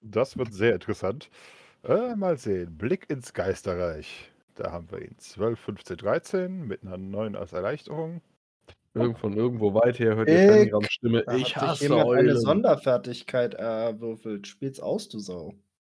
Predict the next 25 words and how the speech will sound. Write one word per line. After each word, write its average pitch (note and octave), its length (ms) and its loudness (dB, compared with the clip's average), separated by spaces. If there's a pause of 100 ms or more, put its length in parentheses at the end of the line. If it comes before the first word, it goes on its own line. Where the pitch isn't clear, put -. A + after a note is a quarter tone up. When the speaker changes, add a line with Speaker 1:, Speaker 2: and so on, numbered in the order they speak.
(120)
Speaker 1:
Alles A2+ 400 2
klar. G2 380 -4 (420)
Tesha D3+ 400 2
hat A2 140 2
so B2 240 4
super F3 180 -2
gezeichnet B2+ 560 2
und, A2+ 320 -8
äh, A2 300 2 (1300)
als E3 220 6
sie F3 60 0
damit D#3 180 2
fertig C3 340 4
ist, - 360 -6
ähm, B2+ 380 -6 (1000)
also G#2 180 -4
eine G2+ 120 2
halbe A#2 220 2
Stunde G#2+ 200 -14
später, A#2+ 520 2 (480)
nimmt A#2+ 280 -2
sie E3 100 -4
quasi B2+ 460 2
das A2+ 200 -2
Ei. A#2+ 360 4